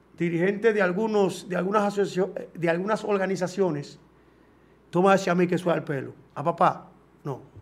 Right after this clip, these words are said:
dejemos eso. Tírale piedra a la luna, que fácilmente tumban un mango". Pero conmigo no. Yo tengo treinta años en esto.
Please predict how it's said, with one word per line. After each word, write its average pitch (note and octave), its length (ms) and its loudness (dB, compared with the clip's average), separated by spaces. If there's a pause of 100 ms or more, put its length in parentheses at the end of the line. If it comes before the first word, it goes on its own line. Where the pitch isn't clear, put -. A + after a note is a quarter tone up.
(140)
dejemos D#3 320 -4
eso. - 220 -16 (800)
Tírale G#3 300 4
piedra G#3 220 6
a G#3+ 40 8
la G#3 100 8
luna, F#3 480 2
que - 120 -4
fácilmente F#3 440 2
tumban G3 260 0
un F3+ 120 0
mango". F3 320 -4 (1120)
Pero E3+ 160 2
conmigo D#3+ 320 -2
no. D#3+ 280 -2 (920)
Yo E3+ 120 -4
tengo G3 240 0
treinta F#3+ 360 2
años F3+ 220 2
en D#3+ 60 -2
esto. E3+ 320 -4